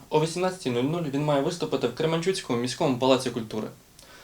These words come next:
Організатор концерту, агенція івентів Садиба М'юзик спільно з Кременчуцькою газетою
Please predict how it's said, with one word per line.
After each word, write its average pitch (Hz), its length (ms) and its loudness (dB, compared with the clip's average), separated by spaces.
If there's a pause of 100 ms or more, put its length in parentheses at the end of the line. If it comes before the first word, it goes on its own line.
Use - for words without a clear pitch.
(500)
Організатор 208 600 4
концерту, 123 500 2
агенція 160 400 0
івентів 131 340 2
Садиба 170 340 4
М'юзик 135 460 0
спільно 151 280 0
з 131 60 -2
Кременчуцькою 135 640 2
газетою 185 500 2